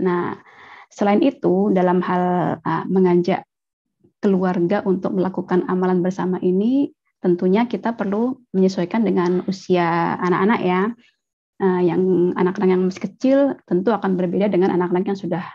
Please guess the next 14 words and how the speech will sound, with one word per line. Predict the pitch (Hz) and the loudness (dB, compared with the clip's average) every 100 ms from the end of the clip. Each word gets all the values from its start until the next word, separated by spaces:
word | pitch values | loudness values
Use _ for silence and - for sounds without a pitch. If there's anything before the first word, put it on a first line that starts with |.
| _ | _
eh, | - - 180 | -12 -8 -4
lebih | 190 196 | -4 -6
besar. | - 175 170 190 _ _ _ _ - - - _ - | -4 -2 -2 -6 _ _ _ _ -20 -20 -20 _ -8
Nah, | 165 175 185 185 | -4 -2 0 0
lalu | 190 | -2
kemudian, | 202 180 180 202 285 339 | 0 2 4 6 6 4
eh, | - - 220 185 185 | 2 -8 -4 -2 0
menawarkan | 190 214 226 262 262 | 0 0 0 0 0
pilihan. | 240 226 233 233 185 151 _ _ _ _ - | 2 0 2 0 0 -2 _ _ _ _ -8
Nah, | 170 156 - | -8 -8 -10
apalagi | 185 185 190 226 | -6 0 2 2
biasanya | 190 196 208 | 0 0 0
kalau, | 214 180 170 - _ _ _ _ _ _ | 0 -2 -2 -8 _ _ _ _ _ _
eh, | 170 165 190 190 190 190 | -10 -8 -6 -4 -4 -6